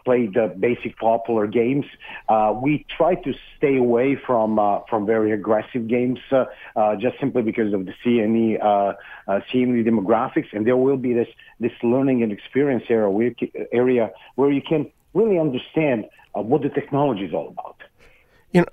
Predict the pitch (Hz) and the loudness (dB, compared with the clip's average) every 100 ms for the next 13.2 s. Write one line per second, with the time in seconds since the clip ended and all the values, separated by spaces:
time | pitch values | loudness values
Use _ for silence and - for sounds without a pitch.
0 | - 180 180 160 160 180 196 180 151 - | -2 0 2 2 4 4 4 2 2 2
1 | 143 - 131 - 123 123 131 151 139 117 | 0 0 -4 0 0 0 0 2 0 2
2 | 156 131 139 143 131 143 131 123 123 135 | 2 2 2 2 4 4 4 4 2 0
3 | 113 151 143 139 127 135 160 156 139 135 | 2 0 0 -2 0 2 4 4 4 2
4 | 156 151 131 - 156 147 139 131 175 - | 2 2 2 0 2 4 4 4 2 0
5 | - - - 180 202 190 160 151 - 165 | -8 -8 0 2 2 4 4 2 2 2
6 | 185 165 165 143 156 147 147 135 - 143 | 2 0 0 2 2 2 2 0 2 2
7 | 135 123 120 123 120 110 127 139 127 151 | 2 2 2 4 4 2 0 2 4 2
8 | 160 147 143 143 - 135 131 131 160 143 | 2 2 4 2 2 2 4 4 4 4
9 | 131 - - - - 135 147 143 151 156 | 2 -4 -18 -8 0 4 4 4 2 2
10 | 156 143 135 147 165 143 135 139 - 127 | 0 0 2 2 4 2 2 0 0 2
11 | 165 151 135 135 143 - 156 147 - 139 | 4 4 0 2 2 2 2 2 0 2
12 | 135 131 131 127 - 117 - 127 110 120 | 2 4 4 4 2 2 2 2 2 4
13 | 123 113 | 2 0